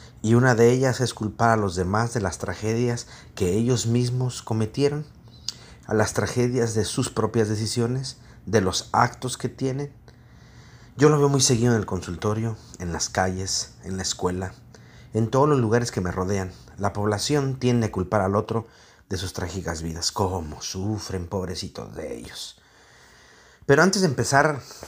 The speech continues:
a meternos de lleno a este asunto de culpar al otro, porque es sabroso hacerlo, tenemos que entender qué es la culpa. La culpa es hacer algo malo, es decir,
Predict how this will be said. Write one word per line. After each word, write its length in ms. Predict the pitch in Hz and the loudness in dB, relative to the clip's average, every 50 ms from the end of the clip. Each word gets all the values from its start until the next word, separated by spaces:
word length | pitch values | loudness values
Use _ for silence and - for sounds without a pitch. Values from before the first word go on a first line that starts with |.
| - | -12
a 100 | - 101 | -8 -8
meternos 520 | 101 95 - - - 101 113 135 135 127 113 | -8 -8 -4 -2 -2 0 0 0 0 0 0
de 120 | 110 104 | 0 0
lleno 480 | 104 107 113 127 131 139 131 120 120 - | 0 0 0 0 0 0 0 -2 -4 -4
a 120 | 101 98 110 | -6 -4 -4
este 220 | 107 - - 139 | -4 -4 -4 -4
asunto 480 | 120 107 - 113 107 107 113 131 135 127 | -4 -2 -2 -2 -2 -2 -2 -2 -2 -2
de 200 | 104 90 87 - - - - - _ _ | -2 -4 -6 -8 -14 -20 -20 -20 _ _
culpar 360 | - - 110 104 - 104 120 | -4 -2 -2 0 2 4 4
al 140 | 123 127 117 | 6 6 4
otro, 220 | 110 117 - 139 104 | 2 0 0 -4 -6
porque 260 | 107 101 - 101 101 | -6 -8 -8 -6 -6
es 80 | 101 | -4
sabroso 680 | - - - - - 90 82 90 85 95 104 - 123 117 | -4 -6 -6 -6 -6 -6 -4 -4 -4 -2 -2 0 0 0
hacerlo, 480 | 95 - - 101 90 90 98 113 123 127 - - _ - _ _ _ _ _ _ _ _ _ - - - - - | 0 0 -2 -2 -4 -4 -4 -4 -6 -6 -8 -16 _ -20 _ _ _ _ _ _ _ _ _ -6 -6 -6 -6 -6
tenemos 360 | - 104 120 135 147 139 - | -4 -2 0 0 0 -2 -2
que 80 | - | -2
entender 460 | 120 110 107 107 104 101 113 117 113 - | -2 -2 -2 -2 -2 -2 -2 -2 -4 -4
qué 120 | - 104 | -6 -6
es 120 | 95 90 | -6 -8
la 120 | 98 92 - | -10 -12 -12
culpa. 400 | - 87 - - - - - - _ _ _ _ _ _ _ _ _ _ - - - - - - - - - - - - _ _ _ _ _ _ _ | -12 -12 -12 -12 -14 -18 -20 -20 _ _ _ _ _ _ _ _ _ _ -20 -20 -20 -20 -20 -20 -20 -20 -20 -20 -20 -20 _ _ _ _ _ _ _
La 220 | - 147 143 131 | 2 2 2 2
culpa 360 | - - 202 202 202 - 208 196 | 4 4 2 4 4 4 4 4
es 80 | 185 | 4
hacer 260 | 190 165 156 175 170 | 4 2 2 4 4
algo 260 | 160 151 139 127 135 123 | 4 4 2 2 0 0
malo, 340 | 110 98 90 90 92 90 - - - - _ _ _ - | 0 -2 -2 -4 -6 -10 -12 -16 -20 -20 _ _ _ -4
es 120 | 123 117 | -2 0
decir, 440 | 120 120 - - 160 175 175 - - | 0 0 0 2 2 0 0 -2 -8